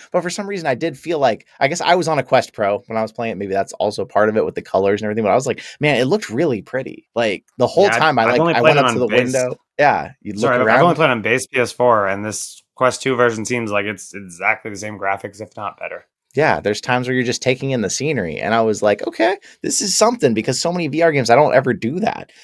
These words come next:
Speaker 1: I'm just playing
Speaker 2: Mm.
Speaker 1: through 'em. I don't wanna stop and look, and this made me stop and look, which was like, "Okay, they've done something, a little bit of more magic here that has made this, for some reason, a lot more fun," even to me, someone who wasn't completely in love with it on P S V R,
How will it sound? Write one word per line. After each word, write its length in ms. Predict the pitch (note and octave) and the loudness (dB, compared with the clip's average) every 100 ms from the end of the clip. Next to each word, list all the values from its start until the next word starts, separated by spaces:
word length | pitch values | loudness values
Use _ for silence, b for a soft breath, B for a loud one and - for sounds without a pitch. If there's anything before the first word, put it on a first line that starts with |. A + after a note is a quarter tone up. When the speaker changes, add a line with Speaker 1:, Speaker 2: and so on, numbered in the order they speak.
| B | B
Speaker 1:
I'm 80 | B | B
just 220 | A2+ - | -2 -2
playing 380 | - A2+ C3+ C3+ | -6 -2 -2 -2
Speaker 2:
Mm. 100 | G#2+ | -6
Speaker 1:
through 160 | C3+ C#3+ | -4 -4
'em. 80 | F#2 | 0
I 80 | |
don't 180 | G2 A#2+ | 0 2
wanna 160 | C3+ A#2+ | 0 -4
stop 500 | - - A2+ B2 - | -8 -2 0 2 0
and 160 | F2+ | -4
look, 320 | D#2 F#2+ D#3 _ | -4 -2 -2 _
and 160 | A2+ A2+ | -4 0
this 200 | B2+ - | 0 0
made 200 | A2+ A2+ | 0 0
me 140 | G#2 | -2
stop 380 | G2 - E2+ E2 | -4 0 2 2
and 120 | F2 | -2
look, 280 | F#2+ G#2 B1+ | 0 0 -2
which 160 | E2+ - | -10 -12
was 160 | E2+ | -8
like, 280 | F2 E2+ D2+ - | -4 -4 -6 -8
"Okay, 260 | D3 C#3+ G2+ | -6 -2 -2
they've 220 | E2+ B2 | 0 -2
done 240 | A2+ D#3+ E3 | 0 0 0
something, 480 | - D3+ C#3 D3 | 2 2 2 0
a 40 | A#2+ | 2
little 140 | C#3 | 4
bit 120 | D#3+ | 4
of 40 | C#3 | 4
more 180 | B2+ C3+ | 4 2
magic 380 | C3 B2+ G#2 | 2 2 0
here 360 | F2 G#2 F2+ F2 b b - | -6 -2 -2 -2 b b 0
that 100 | A#2+ | 2
has 140 | G2+ | 2
made 260 | G#2+ A#2 G#2 | 0 0 0
this, 160 | A2+ | -2
for 100 | - | -2
some 300 | F#2+ A2 G2+ | -4 -2 -2
reason, 240 | G2 F#2 G2+ | -2 -4 -4
a 100 | F#2+ | -4
lot 460 | F2 F#2 G2+ F#2+ - _ _ | 0 4 4 4 -2 _ _
more 220 | A2 A2+ G#2+ | 0 2 2
fun," 260 | A#2 G#2+ | 2 2
even 300 | G#2+ C#3+ C#3+ | 2 4 4
to 140 | A#2+ A#2 | 2 -2
me, 260 | D3+ A2 | 0 0
someone 300 | F2+ A#2 A#2 | 0 -2 -2
who 120 | - | -2
wasn't 420 | A2 A#2 G#2+ G#2+ - b - | 2 4 2 -2 -8 b -6
completely 640 | B2 G#2+ A2+ A2 B2 A2 G#2+ | -4 -4 -4 -2 -2 0 0
in 120 | F#2+ | 2
love 160 | A#2 | 0
with 160 | A#2 G2 | 0 0
it 60 | G2+ | -2
on 100 | F#2+ | -2
P 140 | G2+ | -4
S 140 | G2 | -4
V 100 | F#2 | -2
R, 240 | F#2 B2 | 2 2